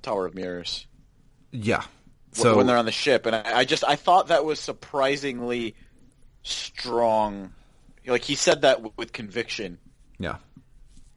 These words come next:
Speaker 1: Like, we shouldn't be in this world anymore.
Speaker 2: Yeah. So, um, th-, th-, there is something that I forgot to mention because I, I, well, I just forgot about it. But, um, um, when we first got the white boa, um,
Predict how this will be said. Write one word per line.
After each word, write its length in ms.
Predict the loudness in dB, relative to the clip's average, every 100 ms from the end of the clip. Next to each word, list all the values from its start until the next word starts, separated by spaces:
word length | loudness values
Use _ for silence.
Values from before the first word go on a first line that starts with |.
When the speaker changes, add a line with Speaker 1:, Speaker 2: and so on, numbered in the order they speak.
| -12
Speaker 1:
Like, 140 | -10 -6
we 140 | -2
shouldn't 380 | 2 2 0 -4
be 180 | -2 -2
in 80 |
this 160 | -2 -6
world 240 | -6 -4
anymore. 420 | -6 -8 -8 -10 -12 -20 -18 -8
Speaker 2:
Yeah. 220 | -6 -6 -12 -20 -20 -20 -20 -20 -10
So, 440 | -2 0 0 -4 -10 -20 -20 -20 -20 -20 -4
um, 680 | -2 0 -2 -6 -10 -14 -18 -20 -20 -20 _ -20 -20 -20 -18 -10 -2
th-, 200 | -2 0
th-, 180 | -2 0
there 200 | 0 0
is 120 | 0
something 320 | -2 -2 -2
that 120 | 0
I 60 | 0
forgot 480 | -2 -4 -2 -2 -4
to 80 | -6
mention 500 | -6 -6 -6 -6 -10 -16
because 240 | -10 -6
I, 160 | -4 -4 -6
I, 160 | -6
well, 280 | -6 -6 -6
I 60 | -8
just 200 | -10 -10
forgot 280 | -6 -6 -6
about 220 | -8 -8
it. 120 | -8
But, 240 | -12 -10 -8
um, 440 | -6 -6 -8 -12 -16 -18 -18 -20 -20 -12
um, 340 | -6 -4 -6 -6
when 180 | -4 -2
we 80 | -2
first 400 | 0 2 2 4
got 200 | 2 2
the 60 | 0
white 360 | 0 0 -2
boa, 380 | 0 4 4 2 -2 -20 -20 -20 -20 -16 -4
um, 320 | 0 0 -2